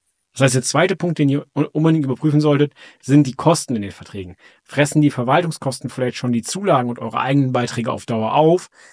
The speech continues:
Dann kann man da erstmal, sollte man da erstmal vielleicht ein bisschen genauer hinschauen. So, der zweite,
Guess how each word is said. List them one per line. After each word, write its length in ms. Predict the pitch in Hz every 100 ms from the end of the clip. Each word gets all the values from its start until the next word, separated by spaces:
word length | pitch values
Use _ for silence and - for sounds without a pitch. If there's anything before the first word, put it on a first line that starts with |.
| _ _
Dann 340 | 123 147 170 -
kann 160 | - 147
man 120 | 147
da 140 | 139 143
erstmal, 560 | 135 - 127 131 -
sollte 240 | 123 131 139
man 140 | 127
da 60 | 131
erstmal 220 | 120 117
vielleicht 220 | 127 113
ein 60 | 123
bisschen 200 | - 120
genauer 320 | 110 110 110
hinschauen. 400 | 98 - - - _ _ _ _ -
So, 160 | 123
der 140 | - 113
zweite, 380 | - 180 190